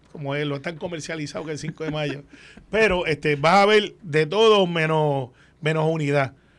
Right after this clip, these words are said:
Porque van a reciar y van a estar, y,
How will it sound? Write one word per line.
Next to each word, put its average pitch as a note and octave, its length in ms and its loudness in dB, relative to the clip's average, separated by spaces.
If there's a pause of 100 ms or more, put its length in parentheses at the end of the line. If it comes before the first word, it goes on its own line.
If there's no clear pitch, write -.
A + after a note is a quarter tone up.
(200)
Porque G3 220 0
van F3+ 160 0
a G3+ 240 2
reciar F3+ 600 2
y D#3 80 -2
van D3+ 160 -4
a F3 60 -2
estar, F3 300 -2
y, E3 260 -6